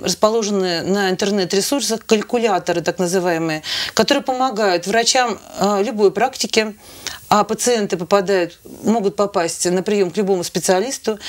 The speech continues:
а, врачам любой практики, которые могут рассчитать скорость клубочковой фильтрации. А в почках есть такой, м, функциональный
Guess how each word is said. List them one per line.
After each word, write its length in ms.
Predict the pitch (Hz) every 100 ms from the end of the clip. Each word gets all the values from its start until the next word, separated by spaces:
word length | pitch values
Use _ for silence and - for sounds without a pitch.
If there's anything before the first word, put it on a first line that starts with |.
| - - - -
а, 300 | - 196 190
врачам 400 | 180 220 262 240
любой 220 | 208 196 202
практики, 420 | 269 285 - 226
которые 380 | 214 208 247 233
могут 280 | 226 226
рассчитать 460 | 247 233 247 302 349 -
скорость 600 | - - - 240 285 330
клубочковой 560 | - 220 185 190 - 208
фильтрации. 720 | 202 202 185 160 - 156 156 - - - - - -
А 140 | 165
в 80 | 190
почках 420 | - 359 - 226
есть 180 | 247 285
такой, 380 | - 247 254 254
м, 640 | 202 165 196 208 196 180 180 175 - - 131 147
функциональный 720 | - 240 - 247 247 247 240